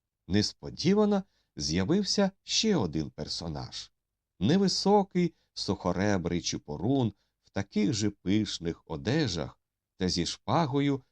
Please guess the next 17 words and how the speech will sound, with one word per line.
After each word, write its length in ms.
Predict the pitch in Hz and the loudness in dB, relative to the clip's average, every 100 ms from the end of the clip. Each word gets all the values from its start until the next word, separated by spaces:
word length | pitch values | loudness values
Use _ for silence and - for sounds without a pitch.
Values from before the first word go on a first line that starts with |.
| _ | _
виступив 800 | - 92 165 - 143 131 120 113 _ _ - | -6 0 0 0 -6 -4 -2 -4 _ _ -8
наперед. 640 | 98 - 80 62 - _ _ _ _ _ _ _ - | -6 -4 -6 -8 -14 _ _ _ _ _ _ _ -2
«Вітаю 840 | 127 135 160 139 160 117 92 98 - _ - | 0 0 -2 0 0 0 0 -2 -6 _ -2
наших 600 | 107 139 202 233 220 196 | 4 6 4 4 2 4
дорогих 640 | 139 180 131 156 180 - | 4 4 2 2 2 2
гостей!» 680 | 156 175 - 156 165 90 - _ _ _ _ | 0 -2 -4 0 0 0 -8 _ _ _ _
промовив 640 | - 85 175 196 196 185 | -4 0 4 4 4 2
він, 260 | 143 175 165 _ _ - | 2 0 0 _ _ -12
зняв 480 | 76 80 147 220 185 | -8 0 2 2 0
свій 420 | - 117 123 101 _ | -2 0 0 -2 _
широкий 640 | - - 87 127 135 - - | -6 0 2 2 2 -2 -8
капелюх 680 | - - 71 131 196 - _ _ | -8 -8 -2 2 2 -2 _ _
та 100 | 82 | -10
вклонився. 880 | 78 - 76 85 76 64 - - - _ _ _ _ _ | -10 -8 -4 -4 -6 -10 -8 -8 -10 _ _ _ _ _
Капелюхом 920 | 78 - 80 73 80 165 - 151 135 | -12 -8 -6 -4 0 0 -2 -2 -4
при 180 | 107 104 | -4 -6
цьому 640 | - - 82 85 73 73 | -8 -6 -4 -2 -4 -10